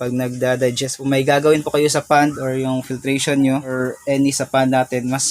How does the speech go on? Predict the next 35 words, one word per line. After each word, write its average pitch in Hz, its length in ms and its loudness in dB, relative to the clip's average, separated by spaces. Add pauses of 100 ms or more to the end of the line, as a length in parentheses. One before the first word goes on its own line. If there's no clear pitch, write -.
maganda 135 320 0
na 120 320 -4
di 147 160 -4
po 151 80 0
natin 147 320 2
sila 139 240 -4
pakainin 139 560 -2
ng 131 80 -4
mga 123 220 -4 (180)
ilang 127 160 -4
araw 139 480 0 (400)
or 123 400 -4
ilang 123 240 -6
oras. 131 400 2
Depende 156 320 0
po 156 160 -2
sa 143 240 4
gagawin 139 400 2
nyo 131 80 0
sa 131 80 -8
pond. 120 320 -6
Ngayon, 180 320 -2
isi-set 160 400 -2
up 160 80 0
na 160 160 -4
po 160 80 -2
natin 147 320 0
to 139 160 -2
para 135 320 0
mapandara 139 480 0
po 139 160 -2
natin 135 320 0
yung 131 160 -2
kanilang 131 480 -2
filtration 156 640 0